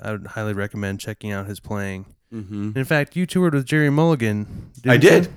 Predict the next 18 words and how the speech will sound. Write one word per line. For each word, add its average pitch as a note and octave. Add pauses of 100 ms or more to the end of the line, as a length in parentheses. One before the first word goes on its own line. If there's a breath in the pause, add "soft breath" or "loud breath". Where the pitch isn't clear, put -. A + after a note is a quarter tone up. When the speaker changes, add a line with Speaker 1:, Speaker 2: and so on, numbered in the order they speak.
Speaker 1:
Yeah. C#3+
Speaker 3:
Yeah. D#3+ (140)
And, A#2+
um, A#2+ (640 soft breath)
yeah, D#3
all A#2+
through D3
the B2+
nineteen B2+
eighties. B2
And A#2
then B2+
eventually, A2+ (240 loud breath)
by A#2+
the G#2+
time B2
nineteen A2+
ninety A2+